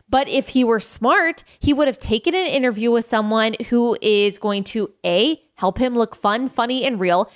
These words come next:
and B, has an audience of almost all millennials and is connected to a lot of young people in his state.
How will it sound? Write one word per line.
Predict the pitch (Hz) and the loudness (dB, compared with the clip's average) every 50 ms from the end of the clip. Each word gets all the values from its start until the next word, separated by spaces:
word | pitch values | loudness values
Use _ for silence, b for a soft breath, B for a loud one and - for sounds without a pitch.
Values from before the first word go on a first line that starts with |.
| B B B | B B B
and | - 277 269 254 220 - | 0 0 0 -2 -4 -2
B, | - 277 302 311 294 285 262 | 2 2 4 4 4 2 0
has | - - 294 285 277 | -2 -2 -2 -2 -2
an | 269 - | -4 -2
audience | - 269 294 311 269 285 277 233 | 0 0 0 0 0 -2 -2 -2
of | 262 208 | -2 -4
almost | - - 262 269 277 285 277 - - - _ | 0 0 0 2 2 0 -2 -4 -12 -2 _
all | 254 285 339 359 381 | 2 4 4 2 0
millennials | 339 330 285 262 240 202 175 151 175 214 247 285 B B B B B | 0 -2 0 0 0 0 0 2 2 2 2 0 B B B B B
and | - 254 | 0 0
is | 254 240 - | 0 0 -2
connected | - 240 208 208 214 - 262 208 - | -4 -2 -2 -2 0 0 -2 -4 0
to | - 254 247 - - | 0 0 0 2 0
a | |
lot | 233 240 240 247 254 302 381 370 - _ | 0 0 2 2 2 2 0 0 -2 _
of | 294 254 | -6 -2
young | 226 240 226 226 233 233 | 0 0 0 0 -2 -4
people | - - 214 196 202 208 - - | -6 -4 -2 0 0 0 0 -2
in | 190 180 | -6 -6
his | 175 190 202 196 | -4 -6 -6 -6
state. | - - - 285 202 - - - | -4 -2 0 0 0 -2 -8 -16